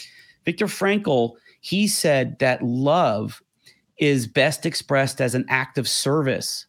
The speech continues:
to others, to be for others. And when you step into contribution, what I call contribution consciousness, that I actually want you to win as part of my intention as a person,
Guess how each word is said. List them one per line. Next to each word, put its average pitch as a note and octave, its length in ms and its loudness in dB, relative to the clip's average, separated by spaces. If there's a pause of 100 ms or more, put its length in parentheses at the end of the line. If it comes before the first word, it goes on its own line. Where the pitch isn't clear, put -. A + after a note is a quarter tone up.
to D3 200 -2
others, C#3+ 600 0
to - 100 -4
be F3 440 0
for - 300 -4
others. D#3 560 0 (320)
And C#3 200 2
when D3 160 2
you E3+ 160 0
step F#3 340 -2
into E3+ 160 0
contribution, D#3 1080 -2
what B2 140 2
I C#3+ 120 2
call C#3 440 -2
contribution C#3+ 840 -2
consciousness, - 800 -4 (240)
that C3+ 100 2
I C#3+ 40 2
actually D3 500 0
want C3+ 360 0
you E3+ 140 0
to D3 100 2
win D#3+ 560 2 (140)
as C3 140 -4
part D#3+ 240 2
of E3+ 60 2
my C#3+ 260 0 (200)
intention D3+ 760 0
as A#2+ 120 -2
a A#2+ 80 -2
person, C#3 520 -2